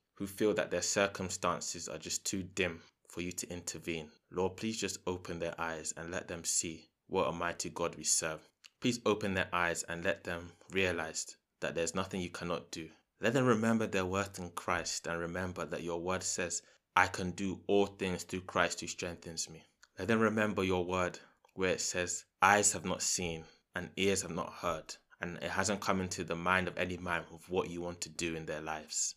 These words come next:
Give them a taste of your glory and let them now start exercising the power to speak things into existence. And let them go a step further and start thanking you and praising you, for they know everything is turning around for their good.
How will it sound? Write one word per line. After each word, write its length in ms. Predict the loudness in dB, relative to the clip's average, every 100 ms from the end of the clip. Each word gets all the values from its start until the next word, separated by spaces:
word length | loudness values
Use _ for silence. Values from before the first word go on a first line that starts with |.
| 2
Give 140 | 4
them 160 | 4 2
a 40 |
taste 380 | 0 2 2 2
of 140 | -2
your 100 | -2
glory 540 | -2 -2 -4 -4 -6 -14 _ _ -8
and 80 | 0
let 140 | 2
them 160 | 4 2
now 160 | 2 0
start 300 | 0 -2 -4
exercising 880 | -10 -6 -6 -2 0 2 0 -2 -10 -18 _ _ -10
the 100 | -8
power 380 | 2 4 4
to 160 | 2 2
speak 480 | 2 2 0 -2 -4 -4
things 260 | -2 -2
into 260 | -4 -4 -4
existence. 840 | 2 0 2 -2 -4 -6 -4 -4 -8 _ -20 _ -4
And 120 | 0
let 100 | 2
them 140 | 2 0
go 160 | 0
a 40 | 0
step 300 | 2 0 0 0
further 260 | 0 2
and 100 | -2
start 280 | -2 -4 -4 -2
thanking 380 | -2 -2 -4 -4
you 120 | -4
and 140 | -6
praising 480 | -4 -2 2 0 -2
you, 140 | -14 -20 _ _ _ _ _ _
for 220 | 0 2
they 160 | 2
know 360 | 0 2 2 0 -4 _ _
everything 340 | -2 -2 -2 -2
is 80 | -2
turning 380 | -2 0 0
around 360 | 0 0 0 -4
for 140 | -8
their 180 | -8 -8 -8
good. 260 | -12 -12